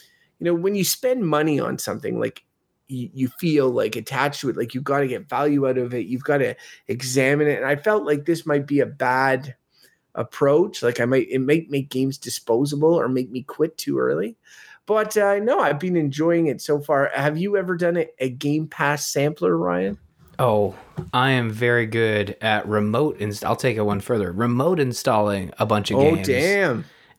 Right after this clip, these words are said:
Speaker 2: and not playing them. Uh, but, but seeing all the icons as I boot up my Xbox or P C and be like, "Ooh, look at all those games I installed."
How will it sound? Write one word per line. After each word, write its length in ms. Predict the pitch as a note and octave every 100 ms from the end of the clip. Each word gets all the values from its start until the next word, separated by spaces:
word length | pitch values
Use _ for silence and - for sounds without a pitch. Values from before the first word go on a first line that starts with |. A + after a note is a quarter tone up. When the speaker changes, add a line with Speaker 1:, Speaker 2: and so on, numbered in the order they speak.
| -
Speaker 2:
and 440 | A#2 A2 G#2 G2+
not 240 | G#2 G2+ -
playing 320 | G#2+ F#2+ G2
them. 300 | F#2 F#2 - _ _ _ -
Uh, 400 | A2 F#2+ F#2 F#2
but, 300 | F#2+ A2+ -
but 200 | A#2 -
seeing 340 | - B2+ A#2+ A2
all 140 | G#2+
the 140 | G#2+
icons 520 | G#2+ G#2 G#2+ G#2 G2+ G#2
as 120 | G2
I 100 | G2
boot 200 | G2 G2+
up 120 | G2
my 140 | G2
Xbox 600 | F#2+ G2 - F#2+ F#2+ -
or 80 | F#2+
P 220 | - G2
C 260 | F#2+ - F#2
and 100 | F2+
be 80 | F2
like, 140 | D#2+
"Ooh, 160 | - E3
look 160 | G3+
at 80 | A3
all 100 | G#3+
those 180 | G#3+ G3
games 320 | G#3 A#3 G3+
I 60 | C3+
installed." 520 | A#2 - A#2 A2